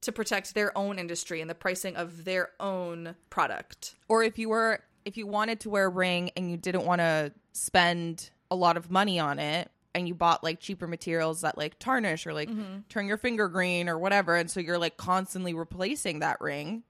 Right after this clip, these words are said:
Speaker 2: then that environmental impact is much greater than,
Speaker 1: Right.
Speaker 2: like, one purchase.
Speaker 1: No, that's a really good point. And that's actually something I was also kind of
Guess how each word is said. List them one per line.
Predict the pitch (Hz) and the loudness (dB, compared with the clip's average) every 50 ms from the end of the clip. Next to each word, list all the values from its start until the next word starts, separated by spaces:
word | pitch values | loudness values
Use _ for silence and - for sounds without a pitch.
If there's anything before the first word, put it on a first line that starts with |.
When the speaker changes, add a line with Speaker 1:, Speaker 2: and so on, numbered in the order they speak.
| _ _ - | _ _ -2
Speaker 2:
then | 190 208 208 202 190 196 190 - - _ - | 2 4 6 6 4 2 -2 -8 -12 _ -18
that | 185 180 202 190 196 208 240 247 - - - - | 0 6 8 10 12 12 12 10 8 4 -2 -6
environmental | 196 190 175 170 170 175 170 175 170 165 165 - 160 - | 0 4 6 6 6 6 6 4 0 0 0 -2 -2 0
impact | - 156 156 - 170 147 151 147 151 - _ - - - _ _ | 0 -2 -2 0 0 2 2 2 2 -2 _ -14 -20 -20 _ _
is | - 180 170 165 165 - - | 0 0 0 0 -4 -6 -4
much | 180 180 180 175 - - | -2 0 0 0 -2 -4
greater | - 180 170 180 190 180 156 143 151 143 95 - - _ | -2 2 2 2 4 4 2 2 0 -2 -4 -8 -12 _
than, | - 180 170 165 156 143 147 143 - | 0 2 4 4 4 0 -4 -10 -8
Speaker 1:
Right. | 196 196 185 156 - - | -4 -2 -2 -2 -2 -2
Speaker 2:
like, | - 180 170 - | -2 0 0 0
one | 160 165 175 170 170 170 160 | 0 2 4 4 4 4 0
purchase. | 151 - - 170 165 170 - - 123 139 - - 190 - - - - - | -2 -2 -2 -2 -2 -2 -4 -6 -6 -6 -6 -6 -8 -10 -10 -10 -6 -4
Speaker 1:
No, | 220 214 | -4 -2
that's | 202 202 - - | -2 -2 -4 -6
a | 233 | -6
really | 196 196 190 180 185 185 | -4 -4 -4 -4 -4 -4
good | 185 196 185 - | -6 -8 -10 -10
point. | - 185 175 170 185 - - | -12 -10 -10 -10 -10 -10 -6
And | 202 | -6
that's | 202 190 - | -4 -4 -4
actually | 196 190 - - 220 | -6 -6 -6 -6 -6
something | 214 - 214 202 202 196 190 | -6 -6 -6 -8 -6 -6 -4
I | 190 | -4
was | 175 175 170 - - | -4 -4 -6 -8 -8
also | - 180 - - 180 175 | -8 -6 -4 -4 -4 -6
kind | 175 - - 180 175 170 | -6 -6 -8 -8 -6 -6
of | 170 165 160 160 165 - - | -6 -6 -6 -6 -10 -14 -20